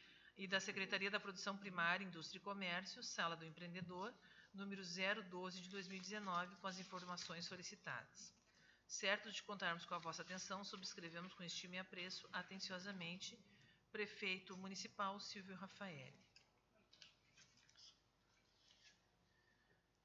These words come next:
Para o Gabinete da Fiscalização de Obras, resposta ao memorando zero cinquenta e cinco de dois mil e dezenove e ofício número zero sessenta e dois de dois mil e dezenove da Câmara Municipal de Taps.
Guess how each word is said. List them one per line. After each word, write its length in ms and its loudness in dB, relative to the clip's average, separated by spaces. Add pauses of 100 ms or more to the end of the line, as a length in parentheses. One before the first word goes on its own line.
(420)
Para 240 10
o 40 0
Gabinete 520 4
da 100 4
Fiscalização 840 0
de 120 -2
Obras, 640 -2
resposta 920 4
ao 120 4
memorando 840 0 (320)
zero 300 4
cinquenta 400 -4
e 40 -2
cinco 260 -4
de 80 -8
dois 160 -4
mil 140 -6
e 20 -6
dezenove 840 2
e 180 -4
ofício 520 -2
número 280 -4
zero 280 2
sessenta 340 -2
e 60 -2
dois 220 -4
de 60 -6
dois 140 -4
mil 120 -6
e 40 -6
dezenove 440 0
da 100 -2
Câmara 340 -6
Municipal 380 -6
de 100 -8
Taps. 560 -8